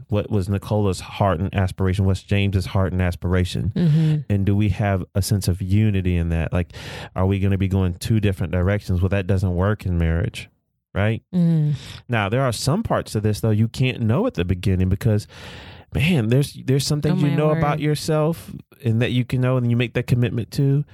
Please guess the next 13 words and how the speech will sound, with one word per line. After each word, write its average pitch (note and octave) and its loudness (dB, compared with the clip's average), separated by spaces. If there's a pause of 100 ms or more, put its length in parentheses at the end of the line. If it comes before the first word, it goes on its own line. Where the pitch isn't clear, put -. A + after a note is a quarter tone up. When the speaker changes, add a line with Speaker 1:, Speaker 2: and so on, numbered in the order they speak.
(280)
Speaker 1:
But - -4
marriage A#2+ 0
brings B2+ 2
some A#2+ 0
things B2 0
out. A#2+ 0
But G#2 -2
you A#2+ 2
know C#3 2
what C3+ 2
I G#2+ 0
found? A2+ -2
Like, G#2 -2